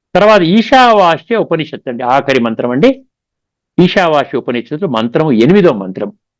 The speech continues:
దీంట్లో కూడా ఏమిచ్చాడు? ఆయనే నిత్యుడు, ఆయనే నిత్యుల, నిత్యాత్మల ప్రభువు, ఆయనే అంతర్యామి అని ఇచ్చాడు. అంటే ప్రతి ఒక్కరు దాంట్లో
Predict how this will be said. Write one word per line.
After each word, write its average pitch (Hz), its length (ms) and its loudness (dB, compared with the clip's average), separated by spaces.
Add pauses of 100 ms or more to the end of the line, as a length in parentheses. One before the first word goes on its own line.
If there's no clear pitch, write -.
(140)
దీంట్లో 208 240 4
కూడా 165 160 4
ఏమిచ్చాడు? 147 360 0
ఆయనే 131 320 0
నిత్యుడు, 190 580 0 (320)
ఆయనే 196 640 0 (300)
నిత్యుల, 196 600 0 (200)
నిత్యాత్మల 214 800 -2
ప్రభువు, 143 680 -2 (240)
ఆయనే 139 560 -4 (300)
అంతర్యామి 120 840 0
అని 110 160 -2
ఇచ్చాడు. 101 300 -8
అంటే 151 160 -2
ప్రతి 127 340 -6
ఒక్కరు 160 580 0 (160)
దాంట్లో 160 520 -2